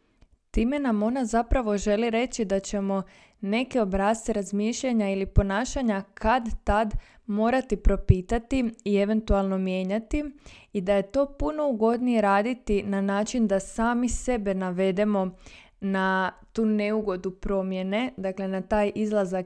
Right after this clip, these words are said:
iz comfort zone, nego da nas zapravo određene životne okolnosti i posljedice te nepromjene navedu na to.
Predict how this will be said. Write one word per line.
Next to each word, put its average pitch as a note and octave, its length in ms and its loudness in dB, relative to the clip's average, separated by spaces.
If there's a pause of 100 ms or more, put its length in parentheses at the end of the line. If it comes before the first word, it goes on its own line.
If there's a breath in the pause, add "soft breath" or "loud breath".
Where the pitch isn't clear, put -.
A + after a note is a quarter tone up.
iz G3 220 -6
comfort G3+ 440 -2
zone, A#3 420 -2 (340 loud breath)
nego A3 300 -2
da B3+ 140 0
nas G3+ 180 -2
zapravo G#3+ 600 2
određene G#3+ 600 -2
životne A#3 480 -4
okolnosti G#3+ 960 0 (1000)
i A3 100 2
posljedice G#3+ 1000 2 (400 loud breath)
te G#3 200 6
nepromjene A3 920 2
navedu F#3+ 560 0
na F#3 160 -2
to. F#3 360 -10